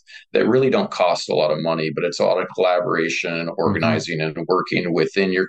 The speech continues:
Speaker 1: community to identify and be entrepreneurial as an organization. And what regional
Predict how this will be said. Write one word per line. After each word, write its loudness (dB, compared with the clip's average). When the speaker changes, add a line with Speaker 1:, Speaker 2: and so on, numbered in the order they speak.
Speaker 1:
community 0
to -2
identify 2
and -2
be 2
entrepreneurial 0
as 0
an -4
organization. -4
And 2
what 0
regional 0